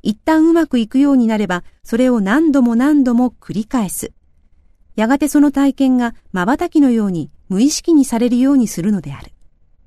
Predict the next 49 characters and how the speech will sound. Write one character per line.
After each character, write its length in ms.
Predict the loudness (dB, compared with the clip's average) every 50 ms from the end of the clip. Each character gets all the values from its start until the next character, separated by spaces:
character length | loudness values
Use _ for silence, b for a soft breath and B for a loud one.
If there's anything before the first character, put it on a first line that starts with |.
| _ _ _ _ _ _ _ _ _ _ _ _ _ _ _ _ _ _ _ _ _ _ _ _ _ _ -6
個 160 | -4 -2 0
人 260 | 2 4 4 4 4
客 240 | 2 0 -2 -2 -2
や 140 | -4 -4 -4
セ 160 | -4 -4 0
ミ 120 | 2 2
ナ 160 | 4 4 2 0
ー 20 |
参 220 | 0 -2 -2 -2
加 120 | -2 -2 -4
者 120 | -4 -4
と 80 | -4 -4
話 360 | -4 -4 -4 -4 -4 -2 -4
を 80 | -4 -4
す 120 | -4 -6
る 100 | -6 -6
と、 220 | -4 -6 -6 -6 -8 -16 _ _ _ _ -6 -2
直 260 | 0 0 0 0 -2
し 80 | -2
た 140 | -4 -4 -2
方 180 | 0 2 2 2
が 100 | 0 0
良 200 | 0 2 2 0
い 60 | 0
と 120 | 0 0
思 180 | 0 0 0 0
え 60 | 0
る 100 | 0 0
問 220 | -2 0 0 0 0
題 160 | 0 -2 -2
が 120 | -2 -2
見 140 | -2 -2 -2
え 60 | -2 -4
て 120 | -8 -14
く 100 | -16 -18
る。 100 | -20 -20 -20 _ -20 _ -20 -20 _ _ _ _ _ _ _ _ _ _ _ _ _ _ _ _ _ _ _
私 340 | -4 -2 -2 -2 -2 -2 -2
は 220 | 0 0 0 -2 -4 -10 -6 -6
後 220 | -4 -2 -2 -2
ほ 160 | -2 0 -2
ど 100 | -2 -2
そ 120 | -2 -2 -2
れ 100 | 0 0
ら 160 | 0 -2 -4
を 60 | -6 -10
書 80 | -14
き 140 | -8 -6 -4
出 100 | -4 -2
し、 300 | -4 -6 -8 -10 -10 -10